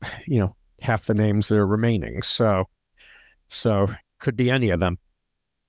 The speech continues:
All right. So, I, some kind of closing thoughts that I had. I like what the producers have done with the breakfast walk-ins.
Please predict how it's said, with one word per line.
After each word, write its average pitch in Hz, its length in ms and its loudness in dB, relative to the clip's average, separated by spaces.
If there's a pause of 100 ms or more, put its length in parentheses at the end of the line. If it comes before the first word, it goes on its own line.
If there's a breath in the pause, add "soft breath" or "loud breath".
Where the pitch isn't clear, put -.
(1400)
All 214 220 2
right. 165 340 -2 (1160)
So, 175 640 0 (640 loud breath)
I, 156 100 -2 (220)
some 160 400 -2 (420)
kind 220 240 0
of - 160 -4
closing 180 560 -2
thoughts 147 420 -2
that 120 220 -8
I 131 240 0
had. 76 440 -8 (1160)
I 151 320 0 (180)
like 175 500 0 (100)
what 165 160 -4
the 185 80 0
producers 160 580 -2
have 151 160 -2
done 131 460 0
with 143 120 -2
the 123 80 -2
breakfast 123 480 -4
walk-ins. - 580 -6